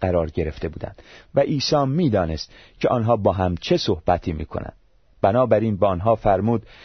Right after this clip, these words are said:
"چرا دربارهٔ نداشتن نان با هم بحث می‌کنید؟ مگر هنوز درک نمی‌کنید و نمی‌فهمید؟ آیا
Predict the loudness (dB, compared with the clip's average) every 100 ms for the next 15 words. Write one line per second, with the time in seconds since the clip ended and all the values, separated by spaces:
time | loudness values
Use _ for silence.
0 | -20 _ -8 0 2 4 2 4 2 2
1 | 2 2 2 2 2 2 0 -2 -2 -2
2 | 0 2 2 0 0 0 -2 0 0 0
3 | -8 -10 -10 -14 -16 -20 _ _ -4 -2
4 | 2 2 2 -2 -2 0 2 2 0 -2
5 | -2 0 -2 -4 -6 -8 -14 -20 _ _
6 | -4 -2 -2 -2 -2 -4 -6 -8 -14 _
7 | _ _ -20 -6 0 2 2